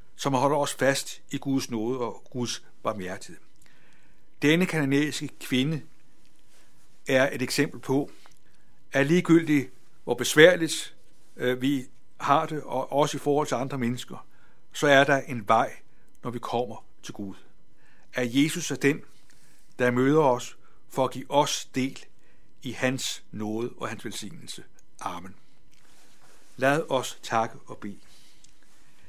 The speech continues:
Himmelske Far, vi takker dig, fordi du ser os. Og du ser, at vi kan komme ud i vanskeligheder, vi ikke kan overskue som den kvinde,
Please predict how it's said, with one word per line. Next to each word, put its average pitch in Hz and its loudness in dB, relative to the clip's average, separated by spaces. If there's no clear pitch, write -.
Himmelske 143 0
Far, 131 6
vi 135 2
takker 151 6
dig, 151 2
fordi 156 0
du 135 -2
ser 135 0
os. - -10
Og 147 -4
du 151 2
ser, 165 8
at 147 8
vi 151 6
kan 156 2
komme 147 4
ud 165 10
i 135 4
vanskeligheder, 139 4
vi 131 0
ikke 131 -2
kan 131 0
overskue 156 2
som 131 -6
den 127 -2
kvinde, 147 -2